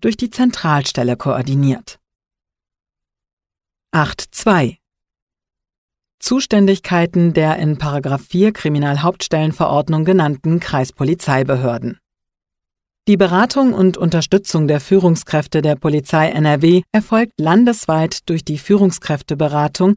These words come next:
der in Paragraph vier Kriminalhauptstellenverordnung genannten Kreispolizeibehörden. Polizeipräsidium Bielefeld, Polizeipräsidium Dortmund,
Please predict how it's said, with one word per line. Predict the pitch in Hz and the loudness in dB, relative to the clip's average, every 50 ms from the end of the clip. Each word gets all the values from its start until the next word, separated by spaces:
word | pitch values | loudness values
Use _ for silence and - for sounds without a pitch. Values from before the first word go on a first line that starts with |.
| - | 0
der | 175 160 151 151 156 | 0 0 0 0 -2
in | 214 185 151 147 139 | -2 -2 -2 -2 -2
Paragraph | 147 147 139 139 135 131 143 127 127 - - | -2 -4 -4 -4 -4 -2 -4 -4 -4 -4 -2
vier | 190 190 202 208 202 | 0 2 2 2 0
Kriminalhauptstellenverordnung | - - 160 143 143 139 135 131 131 131 156 160 - - - - 151 147 147 143 - 156 - - 143 143 - 156 147 147 | -4 -4 -2 0 0 0 0 0 0 0 -2 -4 -4 -6 -6 -4 -2 -2 -2 -2 -2 -4 -2 -2 -2 -2 -2 -2 -2 0
genannten | 147 175 180 165 147 147 135 - - 170 175 | 0 0 2 0 0 -2 -4 -4 -2 -2 -2
Kreispolizeibehörden. | 175 - - 147 127 127 - - - 147 165 202 - - - 139 139 139 139 131 127 131 120 120 120 127 120 - _ _ _ _ _ | -2 -2 -2 -2 -2 -2 -4 -4 -2 0 0 0 0 0 0 0 0 0 0 0 0 0 -2 -2 -4 -6 -6 -8 _ _ _ _ _
Polizeipräsidium | - 143 131 131 131 - 127 123 123 - - 135 127 131 131 127 131 123 120 120 117 - | -6 -4 -4 -4 -2 -4 -4 -4 -4 -4 -4 -4 -2 0 0 0 0 0 0 -2 -2 -2
Bielefeld, | 151 139 135 151 156 - - 202 226 - - - _ _ _ _ _ _ _ | -2 0 0 0 -2 0 0 0 0 0 -2 -10 _ _ _ _ _ _ _
Polizeipräsidium | - 165 151 151 143 - - 147 139 135 - - 143 135 139 139 135 147 151 151 147 139 | -4 -4 -2 -2 -2 -2 -2 -2 -2 -2 -4 -6 -6 -4 -2 -2 -2 -2 -2 -2 -2 0
Dortmund, | - 156 151 170 170 - - 202 220 262 294 - - | 0 0 0 0 0 0 2 2 2 2 0 -4 -14